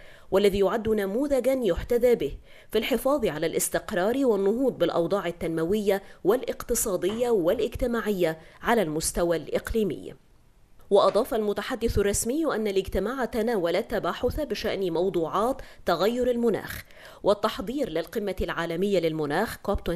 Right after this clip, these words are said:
سبعة وعشرين والمقرر عقدها بشرم الشيخ في نوفمبر القادم،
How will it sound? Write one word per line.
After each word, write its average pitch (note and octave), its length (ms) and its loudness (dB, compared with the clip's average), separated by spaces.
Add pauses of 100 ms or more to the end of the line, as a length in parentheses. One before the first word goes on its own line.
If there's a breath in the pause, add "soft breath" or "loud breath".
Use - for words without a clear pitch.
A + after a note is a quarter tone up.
(160)
سبعة D#3 200 -2
وعشرين F#3+ 200 0 (320 loud breath)
والمقرر G3+ 640 2
عقدها G#3 520 -2
بشرم F3+ 400 -2
الشيخ G3+ 420 -2
في C4 180 -4
نوفمبر F3+ 420 2
القادم، D#3 500 -4